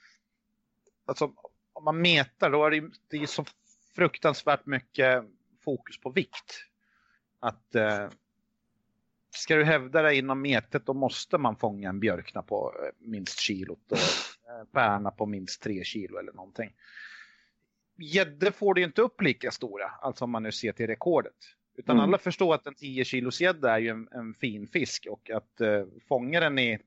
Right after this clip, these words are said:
Speaker 1: ja, obskura vatten eller någonting, det är en fin prestation, där saknar vi helt och hållet i metet. För att om man skulle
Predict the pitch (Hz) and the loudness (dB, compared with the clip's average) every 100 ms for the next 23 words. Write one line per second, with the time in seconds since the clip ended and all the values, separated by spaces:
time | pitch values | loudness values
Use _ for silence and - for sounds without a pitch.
0 | _ _ _ _ _ _ - - _ _ | _ _ _ _ _ _ -20 -20 _ _
1 | _ _ _ 127 - - 139 123 - 127 | _ _ _ -2 -2 -4 -6 -4 -2 0
2 | 117 113 113 - 139 117 107 107 107 117 | 2 2 0 0 -4 -2 -4 -6 -8 -6
3 | 117 123 123 139 117 113 - 123 185 123 | -4 -4 -4 -4 -4 -6 -4 -2 0 -2
4 | - _ _ - 170 185 190 143 - 208 | -4 _ _ 0 2 2 2 2 0 0
5 | 160 123 104 107 104 107 98 - 98 87 | 0 0 -2 -4 -4 -4 -6 -8 -8 -8
6 | - 95 - 104 - 120 131 127 170 | -10 -14 -10 -10 -8 -10 -8 -10 -8